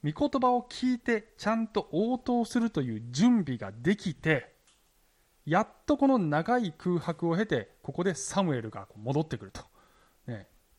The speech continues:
サムエル何やってたかよくわかんないんだよ、この過去二十年間書いてないから。で、えー、戻ってきたサムエル三節ですよね、三節。サムエルはイスラエルの全家に言った。もしあなた方が、あ、ちょっと待って、サムエルっぽく読まなきゃいけない。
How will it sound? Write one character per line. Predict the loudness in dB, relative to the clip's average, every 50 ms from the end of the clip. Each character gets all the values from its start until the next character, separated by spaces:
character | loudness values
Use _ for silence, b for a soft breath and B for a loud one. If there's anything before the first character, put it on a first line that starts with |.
| -20 -6
サ | -2 0 0
ム | 2 2
エ |
ル | 2
何 | 2 2 2
や | 2 0
っ |
て | -4 -8
た | -6
か | -4
よ | -2 -2
く | -4 -6 -12 -20 _ _ _ -10 -8
わ | -6 -2
か | -2 0
ん | 0
な | 0
い | -2
ん |
だ | -2
よ、 | -4
こ | -8 -8
の | -10 -10 -12 -14 -10
過 | -8 -8
去 | -6 -4
二 | -4 -2
十 | -2 -2 0 0
年 | 0 0
間 | -2 -4 0
書 | 0 0
い | 0
て | 0 0
な | 0 0
い | 0
か | 0 -4
ら。 | -8 -10 B B B B B B B B B B B B B B B B B 4
で、 | 6 6 6 6 6 6 6 6
え | 8
ー、 |
戻 | 8 8 8 6
っ | 4 4
て | 0 -2 2
き | 4
た | 4 4
サ | 6 4
ム | 4 4
エ | 2
ル | 0 0
三 | 2 4 4 4 4
節 | 2 -2 -6 -6
で | -8 -10
す | -10 -8
よ | -8
ね、 | -6 -6 -4
三 | -2 0 0 0
節。 | -2 -4 -10 -12 -16 -20 _ _ -20 -20 _ _
サ | -12 2 6 6 8
ム | 8 8 6
エ | 6 6
ル | 6 6
は | 8 8 8 8 6 2 -4 _ _ _ _ _
イ | -2 -2
ス | 2 2 8
ラ | 8 10 10 10 8
エ | 6
ル | 4 4
の | 2 2 0 2
全 | 2 2 2 2
家 | 0 -2
に | -4 -6
言 | -10
っ |
た。 | -10 -12 -12 -12 -12 _ _ _ _ _ _ _ _ _ _ _ _ _ _ -20 B B B B B B B B B
も | 8 8 8
し | 8 6 0 0
あ | 2 2
な | 2 2
た | 2 2
方 | 2 2 0 0 -2
が、 | -2 -2 -2 -4 -6 -10 -16 -20 _ _ _
あ、 | -10
ち | -8 -8
ょ | -10
っ | -10
と | -12
待 | -14 -16
っ | -16
て、 |
サ | -8 -6 -4 -2
ム | 0 0
エ | -2
ル | -2
っ |
ぽ | -4 -6 -6
く | -6 -6 -10
読 | -10 -10 -10 -10
ま | -10 -10
な | -10
き | -12
ゃ |
い | -12
け | -12
な | -12
い。 | -12